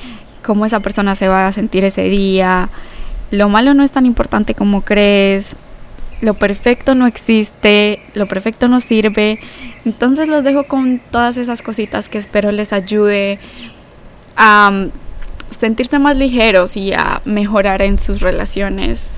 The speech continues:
con las otras personas y con la relación de uno mismo. Bueno, me despido, pero antes, eh, quería disculparme por si hubo mucho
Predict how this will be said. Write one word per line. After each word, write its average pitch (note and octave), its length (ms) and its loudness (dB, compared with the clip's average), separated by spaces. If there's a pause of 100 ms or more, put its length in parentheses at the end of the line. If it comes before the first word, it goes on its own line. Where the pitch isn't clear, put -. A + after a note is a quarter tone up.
(260)
con G3+ 160 -2
las G3+ 160 -4
otras A3 200 -4
personas G3 440 -2
y G#3+ 40 -4
con - 320 -4
la G3 100 0
relación G3+ 440 -2
de G#3+ 100 2
uno G3 120 0
mismo. F#3+ 480 -2 (480)
Bueno, A3 360 2
me G#3 160 2
despido, A3 400 2
pero - 240 0
antes, A3+ 680 2
eh, A3 400 0
quería A3 340 2 (240)
disculparme G#3 760 0
por G#3+ 200 2
si F#3+ 460 4 (320)
hubo G#3+ 180 2
mucho G#3 400 0